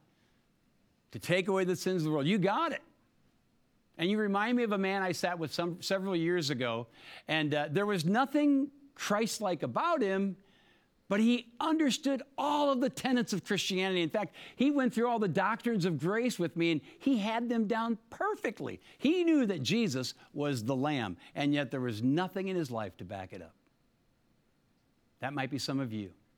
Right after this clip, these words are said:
You know all about Jesus. He's not just a lamb, he's the Lamb. But he's not your lamb. Look at the beginning of verse five. Your lamb. Sometimes you just gotta love the way the Bible itself puts it out there so personally.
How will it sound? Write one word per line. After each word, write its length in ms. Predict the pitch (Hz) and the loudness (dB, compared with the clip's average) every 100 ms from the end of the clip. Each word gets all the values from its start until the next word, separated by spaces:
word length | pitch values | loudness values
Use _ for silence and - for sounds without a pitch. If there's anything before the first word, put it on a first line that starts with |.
| _ _ _ _ _ | _ _ _ _ _
You 160 | 127 147 | -2 0
know 160 | 131 | 2
all 300 | 120 135 160 | 0 2 0
about 260 | 165 165 151 | 0 0 -2
Jesus. 540 | 113 127 98 95 - - _ _ | -4 -4 -6 -12 -16 -20 _ _
He's 220 | 131 117 | -6 -2
not 200 | 156 151 | -2 0
just 220 | 151 - | -4 -2
a 160 | 165 165 | 0 0
lamb, 320 | 160 160 156 - | 0 0 -2 0
he's 320 | 160 180 127 | 2 2 0
the 300 | 92 170 240 | 0 0 2
Lamb. 420 | 196 147 113 82 - _ _ _ _ _ _ _ _ _ _ _ _ _ _ _ _ _ _ | 2 0 -2 -4 -14 _ _ _ _ _ _ _ _ _ _ _ _ _ _ _ _ _ _
But 80 | 101 | -12
he's 160 | 101 113 | -8 -6
not 180 | 123 | -6
your 240 | 107 127 143 | -6 -6 -6
lamb. 280 | 98 76 69 _ _ _ _ _ _ _ _ | -8 -14 -20 _ _ _ _ _ _ _ _
Look 120 | 185 180 | -4 -2
at 60 | |
the 60 | 147 | -2
beginning 380 | 117 110 120 104 | -2 -2 -2 -4
of 80 | |
verse 200 | 92 101 | -8 -12
five. 300 | - 101 82 78 _ _ _ _ | -12 -14 -14 -20 _ _ _ _
Your 400 | 110 117 131 123 | -6 -2 0 -2
lamb. 320 | 101 85 71 - _ _ _ _ _ _ _ _ _ | -6 -10 -16 -20 _ _ _ _ _ _ _ _ _
Sometimes 560 | 156 - 254 180 175 143 | -2 0 0 2 0 0
you 80 | |
just 220 | 143 165 165 | 0 -2 -2
gotta 200 | 147 135 | -2 0
love 280 | 139 143 | 0 0
the 80 | 123 | -2
way 120 | 127 | -2
the 120 | 117 107 - - | -4 -6 -10 -4
Bible 360 | 156 160 143 | -2 0 -2
itself 400 | 131 - 143 123 - | -4 -4 -4 -4 -6
puts 200 | 139 131 | -8 -6
it 100 | 120 | -6
out 200 | 123 123 | -6 -8
there 120 | 113 | -14
so 200 | - 123 | -10 -10
personally. 640 | - 127 110 117 98 85 | -10 -16 -16 -18 -18 -20